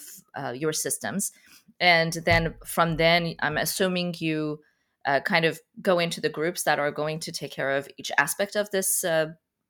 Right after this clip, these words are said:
bigger system or systems, if you, if you would, or applications that might be, uh, interacting with each other or talking to each other or what have you. So when then your event modeling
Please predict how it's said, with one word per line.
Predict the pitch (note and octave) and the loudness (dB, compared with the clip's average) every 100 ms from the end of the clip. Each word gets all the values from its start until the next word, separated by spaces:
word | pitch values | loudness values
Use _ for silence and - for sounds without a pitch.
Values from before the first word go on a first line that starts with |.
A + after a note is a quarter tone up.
| _ F3 | _ -2
bigger | E3 E3 | 0 2
system | - C#3+ - G3 B3+ | 0 -2 -2 0 0
or | - D#3 | -2 -2
systems, | D#3 C#3 - C#3+ F3+ F3+ | -2 -4 -2 -4 -2 -4
if | - F#3 | -4 -4
you, | E3+ - | -4 -4
if | D#3+ E3 | -8 -6
you | D3 | -4
would, | D#3+ D#3+ | -2 0
or | G2+ | 0
applications | C#3 D#3 - E3 F3+ E3 | -2 -4 -6 -6 -6 -6
that | D#3+ - | -4 -4
might | C#3+ D3 | -4 -6
be, | D3 C#3+ - - - - - | -8 -10 -12 -20 -20 -18 -4
uh, | D3 C3 - - - | 2 2 2 -2 0
interacting | F3+ F3+ - G3 | 6 6 6 2
with | F#3 | 0
each | F#3 F3+ | 0 0
other | E3 E3 | 2 2
or | D3+ | 0
talking | E3+ F#3 F3+ | 0 -4 -4
to | F3+ | -6
each | - | -6
other | E3 D#3 | -4 -2
or | |
what | D3 E3 | -2 2
have | - | 2
you. | - _ _ _ - - | 0 _ _ _ -20 -6
So | - A3 G#3+ - _ _ _ _ _ _ _ _ _ _ - | 4 6 6 0 _ _ _ _ _ _ _ _ _ _ -6
when | G#3+ G#3 C4+ E4 E4+ D#4+ | 0 6 6 6 0 -6
then | G3+ A#3 A#3 A#3 | 0 4 6 6
your | G3+ G3+ G3 F#3+ F#3+ E3+ - _ | 4 4 6 6 6 4 0 _
event | G3+ F#3+ G3 G3+ G3 | 2 4 4 2 0
modeling | F3 F3+ F#3 F#3+ F3 D3+ C#3+ C3+ | 0 4 4 4 0 -4 -8 -10